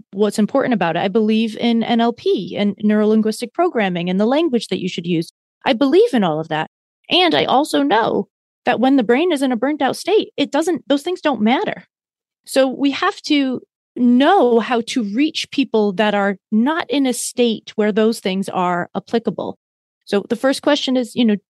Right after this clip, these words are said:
"Does this thing need to be done?" And then we go through questions that are more related to,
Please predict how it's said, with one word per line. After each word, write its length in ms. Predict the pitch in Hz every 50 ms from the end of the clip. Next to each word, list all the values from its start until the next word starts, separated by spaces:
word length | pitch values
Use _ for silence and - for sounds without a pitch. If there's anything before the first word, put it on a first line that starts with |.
| _ _
"Does 180 | - 220 214 202
this 160 | - 233 220
thing 180 | - 233 220 214
need 180 | 208 220 214
to 80 | - 185
be 100 | 190 196
done?" 360 | 170 220 220 233 214 185 180
And 140 | 175 180 190
then 120 | 208 208
we 100 | 226 247
go 200 | 202 - 220 226
through 200 | 240 233 - 240
questions 560 | 233 - - 170 175 - - - 214 208 214 -
that 140 | 196 180
are 80 | 196 202
more 220 | 196 196 196 196
related 560 | 190 190 202 170 175 180 190 180 202 170 170 -
to, 320 | - 190 175 175 185 185